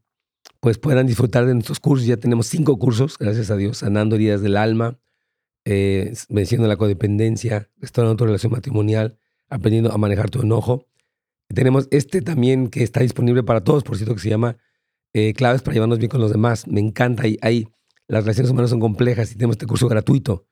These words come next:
para ustedes. Si te gusta, puede tomarlo en línea, saber un poquito cómo es nuestra escuela. Y, am, después de eso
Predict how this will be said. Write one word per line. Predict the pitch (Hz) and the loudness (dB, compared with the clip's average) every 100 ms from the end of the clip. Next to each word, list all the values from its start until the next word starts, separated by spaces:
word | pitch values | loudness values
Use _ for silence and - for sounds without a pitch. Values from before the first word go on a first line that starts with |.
| _ _ | _ _
para | - | -6
ustedes. | 95 - 113 92 92 _ _ | -6 0 -2 -2 -8 _ _
Si | _ | _
te | 113 | 0
gusta, | 113 123 - | 2 2 0
puede | 95 113 107 101 _ _ _ | 0 2 2 -2 _ _ _
tomarlo | 120 113 110 110 - | -2 0 0 0 0
en | 107 110 | 0 2
línea, | 117 107 | 2 2
saber | 101 107 | 0 0
un | 117 | -2
poquito | 110 113 120 101 - _ _ _ | -2 0 0 0 -6 _ _ _
cómo | - 120 117 | -4 0 2
es | |
nuestra | 113 - | 0 -4
escuela. | - - 110 95 87 _ _ _ _ _ _ | -2 0 2 0 -6 _ _ _ _ _ _
Y, | 139 147 156 | 0 2 0
am, | - 117 110 107 101 - | 0 0 2 0 -2 -2
después | 107 - 127 117 | -4 0 0 2
de | 123 | 0
eso | 113 160 165 | 0 -2 -2